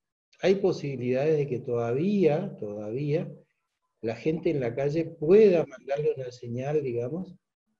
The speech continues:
a cualquier gobierno, no solo a este gobierno, de que efectivamente hay un descontento, más cuando, este, más cuando Fernández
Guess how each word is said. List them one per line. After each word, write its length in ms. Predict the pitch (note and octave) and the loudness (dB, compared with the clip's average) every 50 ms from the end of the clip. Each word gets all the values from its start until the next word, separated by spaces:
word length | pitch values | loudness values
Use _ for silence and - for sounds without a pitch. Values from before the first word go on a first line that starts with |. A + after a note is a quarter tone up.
| _ _ _ | _ _ _
a 140 | - A#2+ A#2+ | -10 -8 -6
cualquier 380 | - A2+ A2+ A2+ - A3+ C4 C#4+ | -4 -4 -4 -2 2 2 4 6
gobierno, 440 | A#3+ F3 C#3+ C3+ C3+ - - A2+ A2 | 6 6 6 6 4 2 0 -2 -6
no 160 | A#2+ C#3+ D3+ | -6 -8 -6
solo 260 | D3 D3 D#3 C#3 C3+ | -2 0 0 0 0
a 60 | B2 | -2
este 200 | A#2+ A#2+ - B2+ | -2 -4 -4 -4
gobierno, 640 | A#2 A2 A2 A2 A2+ A2+ A2+ C3+ F3 A3 - - - _ _ _ _ _ _ _ _ _ _ _ _ _ _ _ _ _ - - - | -4 -4 -4 -4 -6 -6 -6 -6 -8 -10 -10 -14 -20 _ _ _ _ _ _ _ _ _ _ _ _ _ _ _ _ _ -16 -16 -12
de 180 | C3+ C3 C3+ C3 | -8 -8 -6 -2
que 100 | - C3 | -2 -4
efectivamente 720 | A#2+ - B2+ A#2+ - - G3 F#3 E3 E3 E3+ E3 E3 D#3 | -4 -4 -6 -8 -2 2 2 2 4 4 0 0 0 -2
hay 80 | C#3 | -2
un 60 | C3 | 0
descontento, 560 | B2 A#2+ A#2+ - D3+ E3+ F#3 B3 A#3 A#3+ - - | -2 -4 -4 -4 -6 -4 -2 -2 -4 -4 -4 -8
más 320 | C3 B2+ C3+ D3 E3+ E3+ E3+ | -6 -4 -2 -2 -2 -2 -2
cuando, 800 | - G#3+ F#3+ E3 C3+ B2+ C#3+ F#3 A3+ G#3+ - - - - - _ _ _ _ _ _ _ _ _ _ _ | 0 0 0 0 2 2 4 4 4 4 2 -2 -12 -18 -20 _ _ _ _ _ _ _ _ _ _ _
este, 720 | - C#3+ B2 A#2 A#2 A#2 - B2 A2+ G#2+ G2+ G2 G2+ G#2 _ _ _ _ _ _ _ _ - | -8 -6 -6 -6 -8 -10 -10 -10 -8 -8 -10 -12 -16 -20 _ _ _ _ _ _ _ _ -14
más 220 | A2+ A#2 B2 - | -12 -10 -8 -4
cuando 300 | - F#3+ F3 D#3+ D3 B2 | -4 -2 -2 -2 -2 -4
Fernández 600 | - C#3+ B2+ B2 B2+ C3 C#3 D3+ E3+ D#3 - - | -4 -6 -8 -8 -6 -6 -4 -4 -4 -4 -6 -8